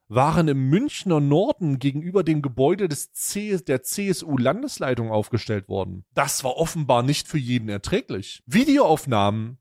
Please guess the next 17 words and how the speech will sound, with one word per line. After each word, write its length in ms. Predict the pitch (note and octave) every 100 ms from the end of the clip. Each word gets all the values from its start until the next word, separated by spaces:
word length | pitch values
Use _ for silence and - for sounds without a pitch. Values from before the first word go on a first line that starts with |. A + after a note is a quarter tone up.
| -
nach 180 | C3 C3
Angaben 480 | E3 F#3+ D3 C#3 C3+
der 220 | B2 A2+
Partei 680 | - A2+ - G#3 F3 F#3+ B3
von 180 | - D3+
einem 280 | D3 C#3+ C#3
Passanten 680 | C#3 - - A#3 D4 - D3+
gemacht, 460 | G#2+ G2+ - -
zeigen, 640 | - - B3+ B3 C#3 D#3 A#3 _ _ -
wie 220 | D3 F#3
am 240 | F3 F3
Mittwochvormittag 1160 | B3 - - C4 - - A#3+ E3+ G#2 G2 F#2+ G2+ -
gegen 280 | C#3+ D3 D#3 -
elf 380 | G#3 D4+ -
Uhr 420 | F#3 G3 D3+ F#2+ - _ _ _ -
ein 320 | F3 E3+ D#3+
Mann 540 | G3 D4 G#3+ G2 F2+